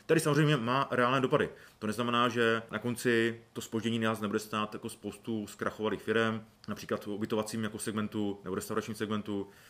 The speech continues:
Eh, takže jako b-, bude to mít velké náklady. Eh, nás víceméně pandemie tu českou ekonomiku stojí denně, řekněme, zhruba tři miliardy, jo? Takže dva měsíce krát, eh, třicet krát tři miliardy je vlastně už jako relativně velká částka, jo?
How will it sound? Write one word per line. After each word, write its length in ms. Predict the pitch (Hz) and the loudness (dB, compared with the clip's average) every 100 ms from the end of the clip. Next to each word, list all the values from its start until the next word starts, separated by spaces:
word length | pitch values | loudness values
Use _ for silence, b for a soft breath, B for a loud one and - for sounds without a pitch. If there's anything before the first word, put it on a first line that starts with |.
| B B - | B B -6
Eh, 560 | 104 104 104 101 101 | 0 2 2 2 0
takže 180 | 101 107 | 0 0
jako 160 | 117 120 | 0 0
b-, 200 | 98 117 | -2 -2
bude 140 | 120 127 | 0 2
to 60 | |
mít 80 | 127 | 4
velké 200 | 120 123 | 2 4
náklady. 500 | 101 110 113 131 151 B B B 101 101 | 2 4 2 2 0 B B B -4 0
Eh, 20 | 101 | 2
nás 240 | 117 - | 0 0
víceméně 640 | 110 - 117 113 117 117 101 | -6 -6 -4 -2 -2 -2 -4
pandemie 480 | 95 104 113 117 110 | -4 0 0 2 0
tu 100 | 110 | -2
českou 240 | - - | -8 -6
ekonomiku 340 | 110 110 107 117 | -4 -4 -4 -6
stojí 320 | - 107 110 | -4 -4 -2
denně, 480 | 107 92 104 110 107 B B B 98 | -4 -4 -2 -2 -4 B B B -12
řekněme, 380 | 98 110 110 107 - | -6 -2 -2 -2 -8
zhruba 220 | 101 110 | -6 -6
tři 200 | - 123 | -2 0
miliardy, 380 | 107 104 87 82 - | 2 0 0 -6 -6
jo? 240 | 90 101 113 B B - | -6 -4 -8 B B -12
Takže 200 | 95 117 | -4 0
dva 100 | 117 | 2
měsíce 600 | 135 135 - 123 120 120 - - - - | 2 -2 2 4 4 0 -6 -20 -20 -12
krát, 440 | - 120 110 107 120 | 0 4 4 4 2
eh, 720 | 107 104 98 95 107 92 90 | 4 4 2 0 -4 -4 -4
třicet 480 | - 123 123 117 - | -6 -2 4 4 2
krát 220 | 120 104 | -2 -2
tři 180 | - 117 | -2 0
miliardy 300 | 113 110 110 | 2 4 4
je 160 | 110 | 4
vlastně 280 | 107 107 127 | 4 0 -4
už 100 | 110 | -4
jako 160 | 113 123 | 0 2
relativně 280 | 110 117 113 | 2 2 -2
velká 160 | 110 | -2
částka, 340 | - 95 - 71 | -4 -6 -6 -8
jo? 140 | 82 | -8